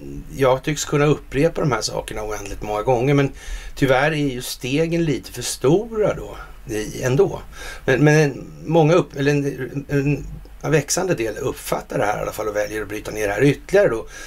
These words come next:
för att dra med sig ytterligare folk. Det är så en rörelse växer i det här. Den växer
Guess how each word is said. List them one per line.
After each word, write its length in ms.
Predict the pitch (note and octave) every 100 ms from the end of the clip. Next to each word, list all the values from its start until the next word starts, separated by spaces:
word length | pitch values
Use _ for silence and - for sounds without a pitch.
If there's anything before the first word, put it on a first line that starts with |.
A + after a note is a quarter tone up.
| -
för 280 | - D3 A#2
att 120 | G#2+
dra 100 | A#2
med 200 | A2 G#2
sig 140 | - C3+
ytterligare 460 | C#3 - D3+ F3+
folk. 220 | E3+ G#2+ -
Det 60 | A#2
är 40 |
så 260 | - G#2 G#2
en 160 | G#2
rörelse 420 | A#2 G#2 G2 -
växer 540 | B2 E3+ - - A#2+ G#2+
i 40 |
det 60 | G#2
här. 140 | G2
Den 120 | G#2+
växer 400 | G2+ G2 - G#2+